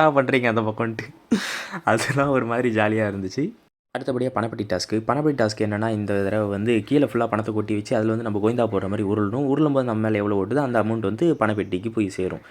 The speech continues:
அந்த மாதிரி டாஸ்க் வந்து கொடுத்துருந்தாங்க. எல்லாரும் பார்த்தீங்கன்னா, நல்லா தாறுமாறா உருண்டுன்னு இருந்தாங்க. இது அந்த அளவு ஜாலியாலாம் இல்ல, ஓகேவா இருந்துச்சு. இன்னைக்கு பார்த்தீங்கன்னா, அப்சரா அப்புறம் ரம்யா ஜோ வந்து உள்ள வந்திருந்தாங்க.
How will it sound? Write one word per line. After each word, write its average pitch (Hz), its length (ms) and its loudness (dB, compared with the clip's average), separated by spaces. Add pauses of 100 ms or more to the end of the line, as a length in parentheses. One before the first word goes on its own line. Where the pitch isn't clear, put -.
(140)
அந்த 131 200 0
மாதிரி 110 180 -2
டாஸ்க் 98 240 -2
வந்து 95 180 -4
கொடுத்துருந்தாங்க. 92 440 -4
எல்லாரும் 127 340 0
பார்த்தீங்கன்னா, 117 360 -2
நல்லா 110 160 0
தாறுமாறா 98 400 2
உருண்டுன்னு 107 320 -4
இருந்தாங்க. 98 240 -6 (160)
இது 147 140 -12
அந்த 123 160 -8
அளவு 135 160 -4
ஜாலியாலாம் 110 480 -4
இல்ல, 107 200 -6
ஓகேவா 127 400 -4
இருந்துச்சு. 101 360 -8 (560)
இன்னைக்கு 127 280 -6
பார்த்தீங்கன்னா, 117 340 -4
அப்சரா 120 320 0
அப்புறம் 110 240 -2
ரம்யா 104 240 -2
ஜோ 110 140 0
வந்து 98 180 -6
உள்ள 98 160 -2
வந்திருந்தாங்க. 95 520 -4